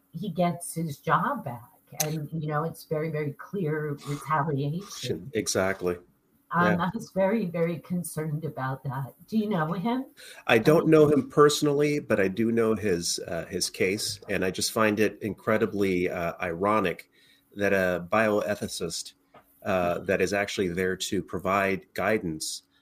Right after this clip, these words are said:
Speaker 2: on how to, uh, you know, balance the needs of public health with, with individual rights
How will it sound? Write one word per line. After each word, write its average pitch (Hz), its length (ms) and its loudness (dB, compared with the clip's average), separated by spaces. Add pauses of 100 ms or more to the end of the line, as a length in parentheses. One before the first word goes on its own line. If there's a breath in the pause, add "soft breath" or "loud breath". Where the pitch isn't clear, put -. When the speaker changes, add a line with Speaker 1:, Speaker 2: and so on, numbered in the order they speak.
(140)
Speaker 2:
on 95 120 -4
how 98 180 0
to, 90 380 0
uh, 80 360 -4 (240)
you 98 100 -2
know, 82 140 0
balance 104 500 0
the 90 80 -6
needs 92 240 -2
of 87 100 -10
public 98 360 -6
health 87 280 -2
with, 85 140 -4 (160)
with 87 240 -10
individual 90 560 -4
rights 87 520 -2